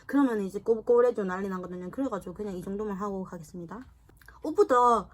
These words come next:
갈아입고 오도록 하죠. 잠시만 기다려주세요.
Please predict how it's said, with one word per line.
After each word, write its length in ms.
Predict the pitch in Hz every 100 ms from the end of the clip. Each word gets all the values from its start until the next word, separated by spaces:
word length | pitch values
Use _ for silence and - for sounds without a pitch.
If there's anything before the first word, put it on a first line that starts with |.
| - _ _
갈아입고 840 | - 247 240 233 - 220 214 208
오도록 320 | 233 220 - 220
하죠. 180 | 196 175
잠시만 360 | 226 220 226
기다려주세요. 600 | 196 190 180 170 196 247